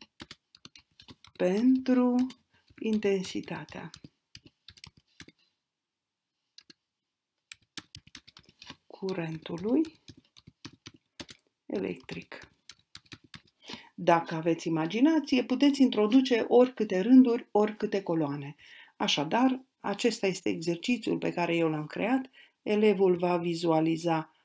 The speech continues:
acest lucru și va putea completa, uh, răspunsurile.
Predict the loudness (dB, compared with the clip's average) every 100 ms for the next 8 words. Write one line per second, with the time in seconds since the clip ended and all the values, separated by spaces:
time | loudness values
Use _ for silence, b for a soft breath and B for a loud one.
0 | _ -12 -10 -8 -8 -10 -2 0 4 4
1 | 4 2 -8 0 2 2 2 -2 -2 -2
2 | -2 -2 -4 -6 -6 -8 -10 b b b
3 | b b _ -2 0 0 -2 -2 -2 -4
4 | -6 _ -8 -6 -6 -6 -6 -6 -6 -6
5 | -4 0 0 0